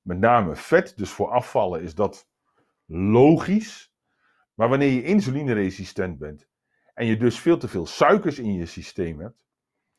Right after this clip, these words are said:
dan wil je in die periode van vasten ook intensief gaan trainen. Dus dat kan krachttraining zijn, wat de beste manier is om een hoop suiker te verbranden.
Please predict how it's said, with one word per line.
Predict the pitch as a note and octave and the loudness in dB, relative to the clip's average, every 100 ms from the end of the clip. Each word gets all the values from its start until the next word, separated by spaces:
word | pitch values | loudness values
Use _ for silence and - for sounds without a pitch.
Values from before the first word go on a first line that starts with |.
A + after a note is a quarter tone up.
| - _ - | -20 _ 0
dan | A#2+ C3 | 2 6
wil | D#3+ F#3 | 6 6
je | D3+ | 2
in | A#2+ | 0
die | A2 G2+ | -2 -2
periode | G#2+ G#2 D#3 E3+ C#3 | -2 0 0 0 -4
van | G2+ | -6
vasten | - G#2 - - D3+ | -6 -6 -6 -8 -4
ook | D#3 - | -4 -6
intensief | D#3+ C#3+ G#2+ F#2+ G3 F#3+ | -6 -4 -4 -4 -4 -6
gaan | D3+ A2 | -8 -8
trainen. | F#2 F2 D#2 - _ _ _ _ _ | -6 -8 -8 -16 _ _ _ _ _
Dus | A#2+ | 2
dat | D#3+ - | 4 4
kan | G#2+ - | 2 2
krachttraining | C#3 - - F#3 C#3+ G2 E2+ | 2 2 2 2 2 -2 -4
zijn, | D#2+ G#2 A2 | -6 -6 0
wat | G#2 - - _ _ _ _ | 0 0 -12 _ _ _ _
de | D2 A2+ G#2+ | -2 0 6
beste | D3+ D#3 E3+ | 4 4 0
manier | B2+ A2+ C3 A2+ | 0 2 2 0
is | F2 - | -2 -6
om | - G2 F2+ - | -8 -8 -8 -8
een | A2 | -4
hoop | G2+ C#3+ - | 0 0 0
suiker | - D#3+ F3+ C3 | 0 2 0 -4
te | G2+ | -8
verbranden. | F2+ D#2+ D#2+ D2+ - | -10 -8 -10 -10 -18